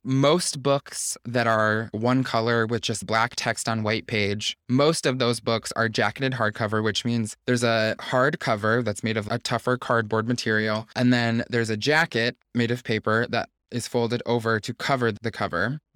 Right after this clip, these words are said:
to jacket it. These are the most common because a large percentage, I would think,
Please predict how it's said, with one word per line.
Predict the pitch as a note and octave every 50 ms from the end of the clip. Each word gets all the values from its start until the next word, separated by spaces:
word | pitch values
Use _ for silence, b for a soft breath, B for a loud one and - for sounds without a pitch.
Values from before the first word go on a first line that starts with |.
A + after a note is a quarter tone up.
| _ -
to | - A2
jacket | A2 A2+ G#2 G2 G2 - G2
it. | E2+ F2+ B2+ - _ _ _ _ -
These | - D3 D#3 D3+
are | F#3+ E3+
the | D#3+
most | C#3+ B2+ B2 B2+ C3 - - -
common | - B2 G#2+ G#2 G#2+ G#2+ G#2+ G#2+ G#2+ A#2 B2 _ -
because | - A#2 A#2 - A#2+ A#2 A2 G#2+ G#2+ G#2 G#2 - - _ -
a | A#2+
large | A2+ A#2+ A#2 A#2 A#2+ A#2 - - -
percentage, | - - A#2 - - A2+ A2+ A2 A2+ A#2
I | G2+
would | G#2+ G#2+ G#2
think, | - G#2 F#2+ G2 A2 A#2+ -